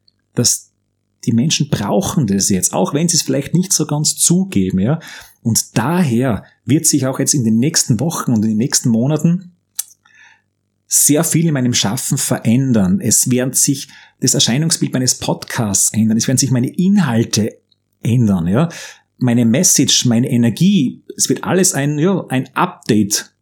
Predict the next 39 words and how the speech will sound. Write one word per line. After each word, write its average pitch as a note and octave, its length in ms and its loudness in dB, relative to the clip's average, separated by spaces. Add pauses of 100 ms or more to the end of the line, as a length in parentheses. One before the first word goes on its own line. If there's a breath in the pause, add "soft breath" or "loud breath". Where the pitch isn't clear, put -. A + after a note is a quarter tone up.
(160)
bekommen. G#2 520 2
Ich G2+ 140 -2
hebe - 160 0
es F3+ 100 0
auf E3+ 100 -4
ein C3 60 0
nächstes - 380 -4
Level. C3+ 440 2 (1080 loud breath)
Es - 140 -2
kommt, E3+ 280 -2 (140)
es - 260 -4
wird F#3 180 0
wirklich F#3+ 300 -2
optisch, - 420 -2
energetisch C#3+ 640 -2
und - 160 -12
inhaltlich E3+ 640 0
sozusagen C#3+ 600 0
ein A#2 120 -2
neues A#2+ 320 -4
Erscheinungsbild G#2 760 0
geben. F#2 160 2
Auf F#2+ 140 0
das B2+ 180 2
freue B2 240 0
ich D3 80 -4
mich D3 160 -4
schon - 260 -2 (120)
irrsinnig. E3 680 2
Das A2+ 140 -2
kann - 160 -2
ich D3+ 80 -2
da D3+ 100 -4
versprechen. C3+ 720 0 (400 loud breath)
Ich - 260 -4
arbeite B2+ 520 0
gerade A#2 460 -2
an A#2+ 100 0
einem A#2+ 400 0